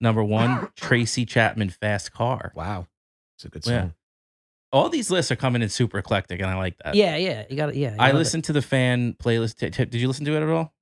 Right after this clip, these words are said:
Speaker 1: Robbie?
Speaker 3: A little bit, yeah.
Speaker 1: Uh, there's vibes. When you're going through, uh, like,
Speaker 2: Yeah,
Speaker 1: everybody's
Speaker 2: yeah.
Speaker 1: list, like, you could feel the vibe shift into the next
Speaker 2: Do you feel
Speaker 1: lift.
Speaker 2: yourself wondering, like, "Wait, whose song is this? And should I ask if they're okay?"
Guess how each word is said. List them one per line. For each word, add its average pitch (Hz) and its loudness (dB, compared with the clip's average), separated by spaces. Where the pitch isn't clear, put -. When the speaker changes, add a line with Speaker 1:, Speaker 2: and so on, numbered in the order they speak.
Speaker 1:
Robbie? 151 0
Speaker 3:
A 127 -6
little 127 0
bit, 92 -2
yeah. 92 -2
Speaker 1:
Uh, 110 4
there's 151 4
vibes. - 0
When 117 2
you're 143 2
going 143 4
through, 147 0
uh, 123 4
like, 117 4
Speaker 2:
Yeah, 147 6
Speaker 1:
everybody's 117 6
Speaker 2:
yeah. 113 2
Speaker 1:
list, 127 4
like, 117 0
you 123 0
could 127 0
feel 123 2
the 113 2
vibe 104 2
shift 101 -2
into 104 0
the 101 0
next 98 2
Speaker 2:
Do 196 4
you 190 6
feel 107 4
Speaker 1:
lift. 202 6
Speaker 2:
yourself 190 2
wondering, 185 4
like, 165 0
"Wait, 156 0
whose 220 -2
song 196 2
is 139 -2
this? 127 -2
And 139 0
should 151 -2
I 165 0
ask 170 -2
if 180 -8
they're 156 -4
okay?" 127 -4